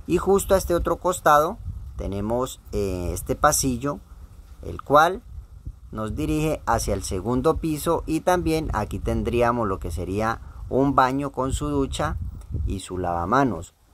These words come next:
A este otro costado tenemos lo que sería la segunda alcoba, la cual tiene un ventanal hacia el costado de atrás también, de donde está el parqueadero. Y a este otro lado tendríamos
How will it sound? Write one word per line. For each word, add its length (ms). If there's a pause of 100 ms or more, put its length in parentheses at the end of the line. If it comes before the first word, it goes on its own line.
A 120
este 220
otro 240
costado 640 (400)
tenemos 360
lo 100
que 120
sería 500 (640)
la 340 (220)
segunda 640
alcoba, 540
la 140
cual 160
tiene 180
un 60
ventanal 480
hacia 240
el 80
costado 320
de 120
atrás 320
también, 300
de 80
donde 140
está 160
el 60
parqueadero. 880 (800)
Y 100
a 40
este 180
otro 280
lado 400 (120)
tendríamos 760